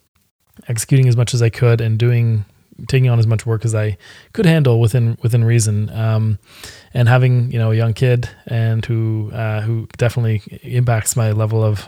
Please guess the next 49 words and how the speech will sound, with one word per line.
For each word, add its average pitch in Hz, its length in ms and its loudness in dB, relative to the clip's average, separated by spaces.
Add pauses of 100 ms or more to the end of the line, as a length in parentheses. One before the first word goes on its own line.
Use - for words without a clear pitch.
(100)
of 110 180 -2
sleep, 147 420 0
that 117 240 -2
definitely 113 320 -2
is 107 80 -2
a 104 60 -4
factor 107 400 -4
here. 107 280 -2 (520)
Currently, 170 360 2
I 131 80 4
have 127 280 4
maybe 127 220 4
about, 113 400 0 (320)
I 127 80 -4
don't 120 80 0
know, 110 100 0
I 110 140 0
would 117 100 -2
say 113 220 0
ten 120 260 -2
hours 117 240 2
of 101 120 -4
calls 113 320 0
per - 160 -4
week. 117 280 -2
Every 135 200 2
other 131 120 2
week 113 220 0
seems 113 220 0
to 110 80 -8
be 110 100 -2
a 104 40 0
little 110 180 -2
bit 107 160 -4
busier. 123 420 0 (420)
Uh, 117 280 0
actually, 147 240 0
it's 139 80 0
probably 143 240 0
closer 127 320 0
to, 117 600 0 (800)
I 143 60 -4
should 117 140 0
count 117 240 -2
this, 101 180 -2
two, 123 160 -4
four, 117 160 0
six, 113 320 -4
eight, 117 300 -4